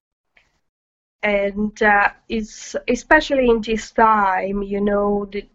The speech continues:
this time of, like, for example, now, uh, it's a time of covid, you know, where loneliness,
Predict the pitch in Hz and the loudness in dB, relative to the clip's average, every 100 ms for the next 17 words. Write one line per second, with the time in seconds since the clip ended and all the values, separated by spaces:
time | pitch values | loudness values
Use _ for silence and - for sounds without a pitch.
0 | - - - 220 208 208 196 190 - - | -20 -20 0 4 4 4 -2 -6 -10 -20
1 | - _ _ _ _ _ _ _ - 185 | -20 _ _ _ _ _ _ _ -12 -10
2 | - 214 214 220 208 208 202 208 208 202 | -6 -4 -2 -2 -2 -4 -4 -2 0 0
3 | 196 190 196 202 - _ _ _ _ _ | -2 -4 -4 -6 -8 _ _ _ _ _
4 | _ _ _ _ - 202 208 214 214 202 | _ _ _ _ -14 -12 -8 0 0 0
5 | 196 - - 202 190 214 202 190 196 - | -6 -2 4 4 4 -4 -4 -6 -14 -12
6 | 208 202 202 190 202 233 254 - - - | -8 -4 -4 -2 -2 -2 -6 -18 -18 -2
7 | 208 214 214 208 208 220 220 240 226 196 | 2 4 4 4 2 2 2 2 0 -2
8 | 190 180 185 185 - - | -2 -2 -4 -8 -14 -20